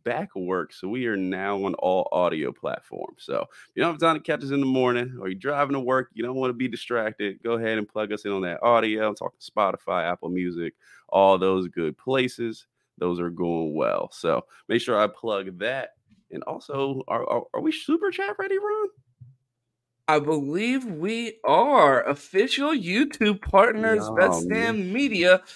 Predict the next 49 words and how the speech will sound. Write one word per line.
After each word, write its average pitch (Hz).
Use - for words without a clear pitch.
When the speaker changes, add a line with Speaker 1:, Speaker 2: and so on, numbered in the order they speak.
Speaker 2:
We 220
now 151
have 165
super 233
chats 131
available. 113
So 113
if 113
you 131
have 135
questions, 143
go 127
ahead 139
and 107
send 151
us 165
a 107
super -
chat. 123
We 120
greatly 123
appreciate 123
that. 135
If -
we're 131
able 143
to 127
run 135
up 147
the 143
funds 147
enough, 139
I 143
will 131
take 139
this 135
hat 139
off 185
after 151
my 139
trip 147
to 147
Turkey 175
and 175
I 143
get 139
my 147
hair 156
plugs. 220